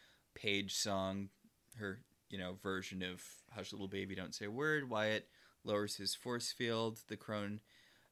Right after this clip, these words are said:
picks him up, and, and, uh, she uses win-win. Everyone runs into the room. The crone tells Wyatt in Paige's voice, "Wyatt, we're in danger," and he, he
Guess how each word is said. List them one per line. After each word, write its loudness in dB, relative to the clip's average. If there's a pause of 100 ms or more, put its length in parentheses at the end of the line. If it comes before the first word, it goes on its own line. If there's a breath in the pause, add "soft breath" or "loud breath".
picks -4
him 0
up, 2 (680)
and, 0 (1400)
and, -2 (160)
uh, 0 (440)
she -6
uses -2 (180)
win-win. -2
Everyone 0
runs 0
into -8
the -4
room. -2
The -2
crone -2 (640 soft breath)
tells 2
Wyatt 6
in -4
Paige's -4
voice, -2
"Wyatt, 2
we're 0
in 2
danger," 2
and -2
he, -6
he -6